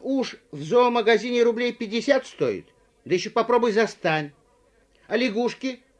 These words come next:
Пусть хотя бы по пятёрке штука, вот и пятьдесят пять рублей. А самый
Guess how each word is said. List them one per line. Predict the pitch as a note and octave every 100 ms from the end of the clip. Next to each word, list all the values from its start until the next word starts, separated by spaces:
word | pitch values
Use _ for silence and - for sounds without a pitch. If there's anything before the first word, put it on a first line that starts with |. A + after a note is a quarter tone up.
| _ _ _
Пусть | - C#4+ -
хотя | C4 C4 C4
бы | B3
по | - B3
пятёрке | C#4 C4+ C#4+ C4+ A3 A#3+
штука, | - - D#4+ - C#3+ G2 _ _ _
вот | B2+ B3+ - _
и | - A3+ A3
пятьдесят | G3+ G3 G3+ B3+ -
пять | B3 A#3
рублей. | F#3+ E3 F3+ F3+ F3 _ _ _ _ _ - - -
А | A3
самый | - C4+ C4+ C4